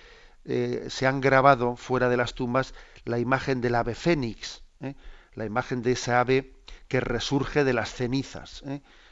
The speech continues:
Son como unas cenizas que se, se re-, se resurgen y de ellas, ¿no?, sale volando el,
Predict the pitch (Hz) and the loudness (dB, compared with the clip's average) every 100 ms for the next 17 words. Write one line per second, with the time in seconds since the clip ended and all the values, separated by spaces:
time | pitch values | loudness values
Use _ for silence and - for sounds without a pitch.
0 | - 131 123 117 127 135 - 127 127 135 | -12 -8 -6 -4 -2 -4 -2 -4 -4 -4
1 | 127 - 123 104 - - - - - - | -6 -6 -6 -6 -12 -20 -20 -14 -12 -8
2 | 104 107 101 - - - - 110 98 101 | -8 -10 -14 -20 -20 -18 -14 -12 -12 -14
3 | 98 - 107 95 92 139 135 135 135 - | -16 -14 -12 -10 -6 -4 -2 -2 -4 -6
4 | - - - 135 110 123 135 123 120 123 | -20 -16 -6 -4 2 4 4 4 2 0
5 | 127 - 123 123 113 113 113 120 123 117 | -6 -2 0 0 -2 -2 -2 -2 0 0
6 | 107 104 | 0 -4